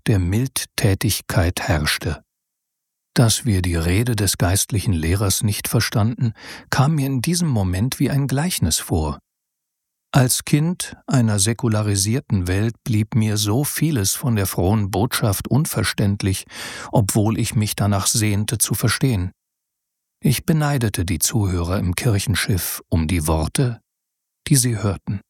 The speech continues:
Erst kurz vor Mitternacht endete der Vortrag.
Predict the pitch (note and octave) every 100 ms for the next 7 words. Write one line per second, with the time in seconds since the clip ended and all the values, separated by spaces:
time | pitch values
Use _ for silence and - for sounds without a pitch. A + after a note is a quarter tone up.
0 | _ _ _ _ _ _ _ _ _ _
1 | _ _ - G#2+ F#2+ - - G3 - D3+
2 | D3+ D#3 D3+ C3 A#2 - - G#2+ G2 F#2+
3 | G2+ F#2+ - G#2 F#2+ - E2+ D2 -